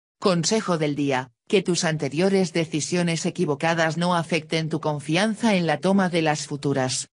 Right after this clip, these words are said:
Solo asegúrate de aprender de tus errores. Nacidos del veinticuatro de agosto al veintitrés de septiembre. Caerás en cuenta de que te es imposible no depender de aquellos que te rodean en la vida.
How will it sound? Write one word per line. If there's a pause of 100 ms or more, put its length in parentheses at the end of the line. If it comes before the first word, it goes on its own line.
(320)
Solo
asegúrate
de
aprender
de
tus
errores. (680)
Nacidos
del
veinticuatro
de
agosto
al
veintitrés
de
septiembre. (680)
Caerás
en
cuenta
de
que
te
es
imposible
no
depender
de
aquellos
que
te
rodean
en
la
vida.